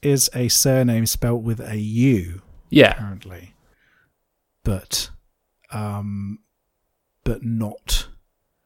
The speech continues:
Speaker 1: I don't think I've ever seen it with a, with a W before,
Speaker 2: Like
Speaker 1: apart from
Speaker 2: Mary
Speaker 1: in this movie.
Speaker 2: Quant,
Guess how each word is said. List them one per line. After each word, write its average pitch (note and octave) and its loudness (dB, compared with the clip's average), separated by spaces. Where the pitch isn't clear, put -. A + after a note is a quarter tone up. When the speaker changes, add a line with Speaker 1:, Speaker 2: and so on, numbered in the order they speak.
Speaker 1:
I G#2 -6
don't G#2+ -6
think A2 -12
I've G#2 -6
ever G2+ -6
seen G#2 -2
it F#2 -10
with F#2+ -10
a, F2+ -10
with G#2 -8
a F#2 -8
W F2+ -6
before, A#2+ 2
Speaker 2:
Like E2 2
Speaker 1:
apart G2 2
from - 0
Speaker 2:
Mary D3 10
Speaker 1:
in C3+ 10
this A#2 8
movie. G2 0
Speaker 2:
Quant, G2+ -4